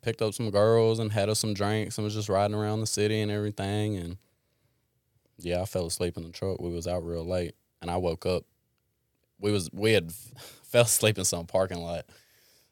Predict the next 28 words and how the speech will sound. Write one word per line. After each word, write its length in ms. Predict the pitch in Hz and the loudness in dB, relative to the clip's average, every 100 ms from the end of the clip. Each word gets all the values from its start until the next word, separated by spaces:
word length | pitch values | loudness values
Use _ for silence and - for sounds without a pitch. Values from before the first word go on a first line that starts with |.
| _ | _
and, 200 | 85 90 | -10 -4
uh, 300 | 87 87 85 95 - _ - | -2 -2 -4 -8 -12 _ -8
my 160 | 92 | -6
phone 380 | 87 95 90 90 | -2 -2 -2 -4
was 140 | 87 | -6
ringing, 440 | 90 90 90 90 104 _ - | -6 -4 -4 -6 -10 _ -10
and, 140 | 90 | -6
like, 140 | 90 - | -6 -6
the 80 | |
sun 300 | - 90 90 87 | -4 -4 -4 -4
was 100 | 82 | -4
beaming 360 | 87 87 85 | -4 -4 -4
through 160 | 90 87 | -6 -6
the 40 | |
truck. 360 | 85 - 92 87 - _ - | -4 -2 -2 -2 -8 _ -10
You 80 | |
know, 60 | 85 | -6
that's 100 | 92 | -4
how 180 | 92 85 | -2 -2
I 40 | |
knew 140 | 87 90 | -4 -6
it 60 | |
was 160 | 78 85 | -6 -4
early. 380 | 90 92 90 98 | -2 -2 -2 -8
It 60 | 92 | -6
was 120 | 85 | -6
really 300 | 82 85 80 | -6 -6 -8
early. 380 | 76 82 82 90 | -8 -8 -8 -10